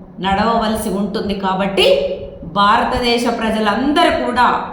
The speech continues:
మన యొక్క ఓటు హక్కును కాపాడుకోవడం కోసం, దొంగ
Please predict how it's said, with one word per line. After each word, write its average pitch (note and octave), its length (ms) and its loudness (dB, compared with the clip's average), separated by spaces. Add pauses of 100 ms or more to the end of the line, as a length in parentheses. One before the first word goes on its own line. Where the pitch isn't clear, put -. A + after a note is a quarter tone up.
(160)
మన A3 160 0
యొక్క G3+ 260 -4
ఓటు A#3 460 2
హక్కును A#3 420 0
కాపాడుకోవడం A#3 1160 0
కోసం, G3 520 -4 (300)
దొంగ A#3+ 300 0